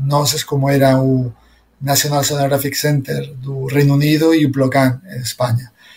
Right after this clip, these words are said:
Isto tamén ten contribuído a que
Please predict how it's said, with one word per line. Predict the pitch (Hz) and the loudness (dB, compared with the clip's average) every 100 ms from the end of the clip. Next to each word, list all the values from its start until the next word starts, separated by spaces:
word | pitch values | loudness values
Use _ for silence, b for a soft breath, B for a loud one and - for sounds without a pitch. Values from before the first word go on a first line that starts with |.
| b b b b | b b b b
Isto | - 127 147 | -6 -4 -2
tamén | 151 156 143 | -2 -2 0
ten | 160 156 | 0 0
contribuído | 135 147 120 139 143 151 156 156 | -4 -6 -6 -6 -2 0 2 2
a | 151 | 2
que | 156 151 131 117 | 0 0 -2 -8